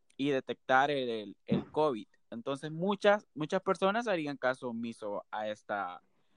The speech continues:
a esta información que les está dando el gobierno, que, que sería muy bueno. ¿Por qué? Lo estamos viendo, pues,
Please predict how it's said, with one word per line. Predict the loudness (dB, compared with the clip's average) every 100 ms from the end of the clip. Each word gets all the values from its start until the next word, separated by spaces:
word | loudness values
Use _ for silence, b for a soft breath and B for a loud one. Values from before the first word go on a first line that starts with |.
| _ _ _ _ _
a | -4 -2
esta | -2 -4 -2 0
información | -2 -4 -4 -4 -4
que | -4
les | -4 -4
está | -2 0
dando | 0 -2
el | -4
gobierno, | -4 -2 -2 -2 -4 -8
que, | -8 -8 -6
que | -8
sería | -6 -4 -2
muy | -2 -4 -2
bueno. | 0 0 -4 -10 _ _ _
¿Por | -2 0
qué? | 2 2 0 _ _ _ _
Lo | -2 2 2
estamos | 0 -2 0 -4
viendo, | -2 -2 -2 -6
pues, | -4 -8 -8